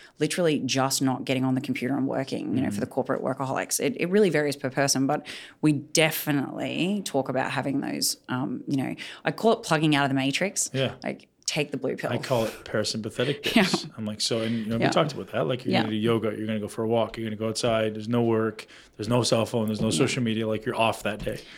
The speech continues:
Speaker 1: Definitely.
Speaker 2: And how, what does that feel like for most people, right? I think that's recharging the batteries, filling the bucket, you know?
Speaker 1: For a lot of people, it's really uncomfortable at first because
Speaker 2: Totally.
Speaker 1: they've never done it. <laughs> And they're like,
Speaker 2: Yeah.
Speaker 1: "What do you mean, no social?" Like, they have no idea. And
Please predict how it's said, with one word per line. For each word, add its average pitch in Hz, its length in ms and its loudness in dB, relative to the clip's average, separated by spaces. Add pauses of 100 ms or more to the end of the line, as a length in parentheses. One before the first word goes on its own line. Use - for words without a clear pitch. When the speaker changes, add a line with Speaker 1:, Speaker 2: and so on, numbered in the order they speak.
(220)
Speaker 1:
Definitely. 131 420 0
Speaker 2:
And - 180 -4
how, 117 100 -10
what 120 60 -6
does 143 100 -2
that 127 220 0
feel 113 240 -6
like - 100 -12
for - 140 -14
most 107 200 -8
people, 113 220 -8
right? 110 160 -4
I 117 60 -2
think 120 180 0
that's - 480 -2
recharging 110 600 0
the 107 40 0
batteries, 110 420 0
filling 110 320 -2
the 104 60 0
bucket, 113 300 -2
you 104 100 -6
know? 101 80 -6
Speaker 1:
For 175 140 2
a 170 80 2
lot 175 200 2
of 202 80 0
people, 170 240 0
it's 147 180 -2
really 143 180 2
uncomfortable 139 560 0
at - 80 -10
first - 260 -2
because 143 200 0
Speaker 2:
Totally. 139 220 4
Speaker 1:
they've 147 120 4
never 151 160 6
done 143 160 4
it. 233 160 4 (160)
<laughs> 190 140 0
And 170 180 8
they're 147 100 6
like, 143 200 4
Speaker 2:
Yeah. - 60 -12
Speaker 1:
"What 208 120 0
do 226 60 2
you 226 120 4
mean, 208 420 0
no 185 200 -2
social?" - 680 -4 (380)
Like, 165 120 4
they 190 60 4
have 190 140 4
no 170 100 4
idea. 143 540 0
And 147 360 6